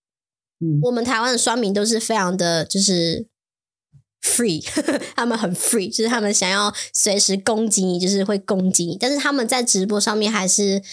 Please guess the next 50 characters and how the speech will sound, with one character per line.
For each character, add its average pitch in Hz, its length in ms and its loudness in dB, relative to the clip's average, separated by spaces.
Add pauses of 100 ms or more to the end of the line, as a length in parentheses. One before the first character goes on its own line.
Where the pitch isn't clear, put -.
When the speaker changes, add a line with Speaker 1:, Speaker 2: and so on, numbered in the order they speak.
(180)
Speaker 2:
受 - 300 2
到 214 180 0
很 190 240 -2
多 190 460 0 (360)
这 240 120 -2
种 185 420 -2 (380)
正 254 180 0
面 247 200 0
评 175 260 -2
价， 190 260 0
还 190 180 0
是 214 300 2
商-， 196 340 0 (160)
做 247 160 0
得 202 80 0
还 196 140 -2
蛮 175 200 0
好 156 200 -4
的， 196 80 -2
就 202 80 0
是 208 60 -2
让 208 200 0
我 170 80 -2
觉 185 160 -2
得 180 120 2
还 185 200 0
蛮 180 440 0 (840)
惊 190 300 0
讶 165 220 0
的。 170 240 -10 (200)
但 370 120 -2
是 403 80 0
像 381 200 0
直 220 200 2
播 262 240 0
卖， 262 240 0
比 202 140 -2
如 180 80 0
说 214 140 0
卖 226 200 2
衣 233 240 -2
服 202 240 -2
这 202 120 0
些， 208 160 2
我 190 100 -2
就 247 100 -2
觉 233 140 0
得 190 100 0
还 180 220 -2
OK 190 640 -2